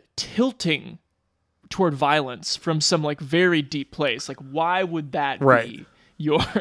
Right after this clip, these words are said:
Speaker 1: <laughs> your reaction?
Speaker 2: Right. And as you get a little deeper into the movie, too, I think the moment that really solidified it for me is when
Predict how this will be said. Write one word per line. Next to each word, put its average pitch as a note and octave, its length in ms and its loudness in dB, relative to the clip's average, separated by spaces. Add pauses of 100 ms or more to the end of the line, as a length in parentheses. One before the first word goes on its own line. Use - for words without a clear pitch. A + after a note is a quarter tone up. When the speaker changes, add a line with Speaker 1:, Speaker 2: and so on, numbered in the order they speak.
(100)
Speaker 1:
<laughs> - 280 -12
your C#4 180 6
reaction? F3+ 720 0 (920)
Speaker 2:
Right. G3+ 220 4
And G3 220 4
as A#3 160 6
you C#4 100 4
get C#4+ 120 8
a - 20 6
little G#3+ 160 6
deeper G3+ 380 2
into F3+ 120 2
the E3+ 80 -2
movie, D#3+ 300 6
too, G3+ 320 4
I F3 80 6
think F3+ 220 0
the E3+ 100 6
moment D#3 440 4
that C#3 100 2
really C#3+ 220 6
solidified C#3 600 6
it B2+ 100 0
for C3 200 0
me C3 480 4 (260)
is C#3 480 6
when B2+ 800 4